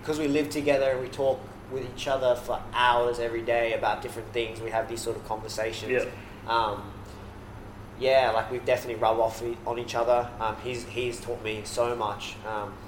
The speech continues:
Speaker 1: taught me a lot. And, like, he's a mentor to me. Like,
Speaker 2: Mm.
Speaker 1: uh, like, he already had six, seven fights before I had my first fight.
Speaker 2: Yeah.
Speaker 1: So he already had heaps of experience.
Speaker 2: Yes,
Speaker 1: You know,
Speaker 2: yeah.
Speaker 1: training under Dan for those years, like, all those years, and, and how to integrate it. And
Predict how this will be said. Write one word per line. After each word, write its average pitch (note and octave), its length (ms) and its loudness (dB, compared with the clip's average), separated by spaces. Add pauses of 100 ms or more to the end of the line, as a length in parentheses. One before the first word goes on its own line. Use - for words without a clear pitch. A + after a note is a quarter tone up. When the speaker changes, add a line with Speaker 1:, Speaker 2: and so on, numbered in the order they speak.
(120)
Speaker 1:
taught A#2+ 200 -6
me A2 80 -4
a G#2 60 -4
lot. G#2+ 300 4
And, G2+ 100 -10
like, G#2+ 200 -4
he's B2+ 240 -4
a A2 260 -2
mentor A2+ 400 -2
to - 120 -10
me. A2 260 -4
Like, G2+ 260 -4
Speaker 2:
Mm. G#2 120 -8
Speaker 1:
uh, F#2+ 40 -8 (220)
like, G#2+ 180 -2 (840)
he D3+ 180 4
already C3 180 4
had A#2 280 4 (200)
six, - 440 -6
seven B2 220 2 (100)
fights B2 260 6
before A#2 280 -2
I G2+ 40 0
had G#2+ 160 -4
my F#2+ 80 -6
first C3 380 0
fight. F#2+ 240 -2
Speaker 2:
Yeah. A2 80 0
Speaker 1:
So A#2 120 -4
he A#2+ 200 -2
already A2+ 140 0
had G#2+ 140 -2
heaps B2 260 -10
of A#2 60 -8
experience. A#2+ 480 -4 (140)
Speaker 2:
Yes, G#2 220 -4
Speaker 1:
You - 80 -2
know, A#2 80 0
Speaker 2:
yeah. G#2+ 160 -4
Speaker 1:
training B2 320 0
under A#2 220 -4
Dan A2+ 220 -2
for A#2+ 120 -8
those A2 300 -2
years, A#2 280 -2
like, G#2+ 140 -4
all A2+ 100 -4
those A2 240 -4
years, A2+ 300 -2
and, G2+ 100 -10
and G#2+ 160 -8
how G#2 100 -2
to G#2 60 -6 (100)
integrate A2 400 -4
it. G#2+ 100 -4
And G2+ 60 -10